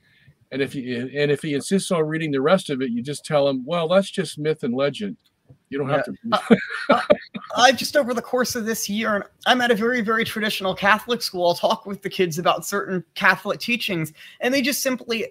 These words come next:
Speaker 2: never knew. And I know their parents. Their parents are very good Catholics, but a lot of them simply don't know what to teach the kids. And so I'm teaching them even basic things like,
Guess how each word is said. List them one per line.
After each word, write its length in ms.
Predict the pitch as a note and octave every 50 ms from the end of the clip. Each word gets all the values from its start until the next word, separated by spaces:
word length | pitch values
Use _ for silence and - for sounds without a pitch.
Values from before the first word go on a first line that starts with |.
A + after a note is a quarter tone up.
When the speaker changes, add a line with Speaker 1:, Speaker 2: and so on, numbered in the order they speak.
| _
Speaker 2:
never 320 | G3 G#3 A#3 A3 F#3+ G#3+ G3+
knew. 240 | G3 A3 B3 B3 G3+
And 100 | D3+ F3
I 60 | G3
know 180 | G3+ G#3+ A#3+
their 160 | B3 A#3 F#3 D3+
parents. 480 | - F3 G#3+ A#3 A3+ F3 A#2 - -
Their 100 | - F3
parents 400 | E3 - G3 G#3 A3+ A3+ F#3 -
are 80 | F#3 E3
very 260 | C3 E3 E3+ E3+ F3
good 200 | D#3+ D#3+ D#3+ C#3+
Catholics, 680 | - - F#3 F#3+ A3 G#3+ - - - G2+ _ - - - _ _ - - - _ _ _
but 120 | G#3+ A#3
a 60 | A#3
lot 260 | G#3+ G3+ F#3+ G3+ G#3+
of 60 | B3 G#3+
them 140 | A#3 A3
simply 380 | - - A#3 A3+ G#3+ - A3 A3
don't 220 | G3 G#3+ G#3 -
know 460 | F#3 F#3 F#3 F#3 G#3+ A3+ A3 F#3+ - _ _
what 260 | F3+ E3 F#3+ F3+ F3
to 80 | - F3+
teach 320 | - - F3+ E3 - -
the 100 | - D#3
kids. 460 | C#3+ - D3 B2+ B2+ C3+ C#3+ - - - - _ - - - - - -
And 100 | G3+ F#3+
so 120 | - A#3
I'm 180 | G3 A3+ B3 A3+
teaching 360 | - - B3 - - A3 G#3+
them 140 | A3+ A3 -
even 240 | A3 G#3 G#3 A3 G3
basic 460 | E3 F#3+ G3 G#3+ - - - - -
things 420 | _ - F#3 F3+ F3+ F3 E3 D3+ - _
like, 460 | F3 F3 F3 F3 E3+ E3 E3+ E3 -